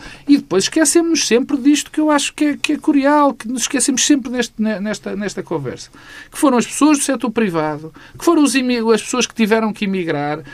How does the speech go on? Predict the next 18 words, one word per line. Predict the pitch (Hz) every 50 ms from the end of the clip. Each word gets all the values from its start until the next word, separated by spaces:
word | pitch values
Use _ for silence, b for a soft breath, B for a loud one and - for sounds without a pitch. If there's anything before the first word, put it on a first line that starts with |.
| B B B
que | -
foram | - - 320 294
para | - - 269
o | 247
desemprego, | 214 208 233 226 208 - - 175 170 170 165 165 156 156 175 - B B B B
que | - -
depois, | 294 294 330 - - 285 294 277 262 247 233 - - -
eh, | 220 247 240 233 226 240 226 226 220 226 220
eh, | 190 -
quando | - 269 262 233 220
regress-, | - 214 208 226 214 208 - 190
regressaram | 202 175 208 202 208 190 - 233 226 220 220
ao | 214 208
mercado | 202 196 196 - 226 208 208
de |
trabalho | - 214 208 196 208 196 180 170 165 B B B B
com | B - 302 285
salários | - 254 233 220 214 202 185 170 151 147 143 -